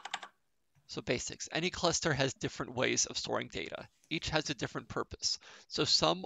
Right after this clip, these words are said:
are really big but not backed up and fast. Some are small and slow but are backed up. And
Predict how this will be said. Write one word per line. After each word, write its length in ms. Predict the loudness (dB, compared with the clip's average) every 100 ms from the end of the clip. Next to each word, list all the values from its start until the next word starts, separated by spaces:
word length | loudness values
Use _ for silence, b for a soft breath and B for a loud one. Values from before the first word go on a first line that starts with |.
| 0
are 160 | 2
really 320 | 2 2 0 0
big 360 | 2 2 2 0
but 140 | -2
not 300 | 2 2 4
backed 340 | 6 6 4
up 220 | 0 0 -4
and 140 | -12
fast. 500 | -2 0 0 -4 -6 _ b b b
Some 480 | 0 4 4 4 0
are 260 | 2 4 2
small 640 | 0 0 2 4 4 0
and 160 | -2
slow 600 | 0 2 4 4 4 2 -4 b b _
but 160 | 2 2 6
are 160 | 4 6
backed 320 | 0 0 -4
up. 160 | -6 -6 -14 b b b b -4
And 460 | 0 2 0 -4